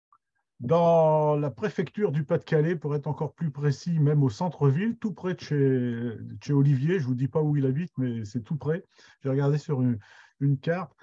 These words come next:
Et donc, on est avec, euh, Léon Lemaire. Léon Lemaire, donc là, c'est une des photos de Léon Lemaire, euh, qu'on possède,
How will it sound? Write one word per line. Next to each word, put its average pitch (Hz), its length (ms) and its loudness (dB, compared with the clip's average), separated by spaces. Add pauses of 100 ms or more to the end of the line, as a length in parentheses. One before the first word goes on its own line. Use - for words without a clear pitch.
(260)
Et 135 120 4
donc, 160 220 -2
on 156 120 2
est 160 60 4
avec, 160 340 2
euh, 156 120 4
Léon 180 360 0
Lemaire. 151 600 0 (560)
Léon 151 500 -2
Lemaire, 165 460 0
donc 147 200 -4
là, 165 100 -2
c'est 147 180 -4
une 165 280 0
des 147 120 -2
photos 151 420 -4
de 151 60 -4
Léon 143 220 2
Lemaire, 147 440 0
euh, 127 320 -2
qu'on 135 200 -4
possède, 151 640 -4